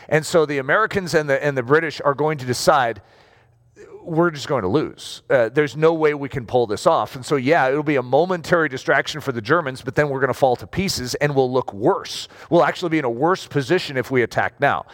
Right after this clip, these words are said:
So they have a different proposal, and that's called Operation Torch, which is to attack northern Africa, which, uh, you know, to, which is actually a brilliant plan. I'm just gonna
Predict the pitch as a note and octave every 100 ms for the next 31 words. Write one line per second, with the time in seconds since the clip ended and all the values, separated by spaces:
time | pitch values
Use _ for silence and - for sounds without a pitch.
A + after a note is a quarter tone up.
0 | - - - - - E3+ C#3 A#3 F#3+ F3
1 | D#3+ B2+ D#3 D3+ C#3 - A2 D#3+ C#3+ -
2 | C2 - _ _ - - A#2 A#2+ - C3+
3 | G#2+ G2 G2 F#2+ F#2 F#2 - - E3 -
4 | - B2 A#2+ C3 A2+ - B2+ - A2+ G2+
5 | C3 G#2+ G#2 F#2+ - C#3+ A#2 G2+ - G#1+
6 | B2 - - - - - _ - - -
7 | - - F#3+ F3 D#3 - E3 D3+ D#3+ -
8 | - - - - F#3 E3 E3+ E3+ F#3+ -
9 | G3+ D3 B2 B2+ D3 C#3 B2+ - A2 F2+
10 | G#2+ A2+ D3+ A#2+